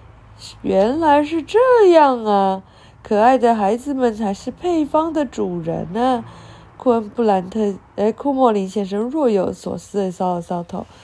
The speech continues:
“那好，我来和两个孩子谈谈，他们看起来是聪明的小孩。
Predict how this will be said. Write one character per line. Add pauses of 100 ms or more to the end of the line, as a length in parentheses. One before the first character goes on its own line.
(340)
“那
好， (380)
我
来
和
两
个
孩
子
谈
谈， (320)
他
们
看
起
来
是
聪
明
的
小
孩。